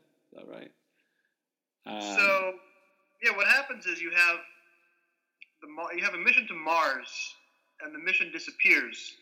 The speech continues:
Speaker 2: So they
Speaker 1: Yeah.
Speaker 2: send up the Recovery Seven rocket, and the astronaut hooks up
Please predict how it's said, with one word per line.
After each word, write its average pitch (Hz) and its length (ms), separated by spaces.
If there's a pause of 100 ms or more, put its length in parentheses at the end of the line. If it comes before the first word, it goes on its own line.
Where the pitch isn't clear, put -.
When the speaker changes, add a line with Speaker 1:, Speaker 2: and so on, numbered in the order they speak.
(460)
Speaker 2:
So 170 100
they 170 80
Speaker 1:
Yeah. 165 60 (100)
Speaker 2:
send 220 160
up 214 120
the 180 80
Recovery 175 540
Seven 143 380
rocket, 156 400 (1500)
and 160 440
the 147 100 (160)
astronaut 151 720 (1300)
hooks 233 220
up 190 220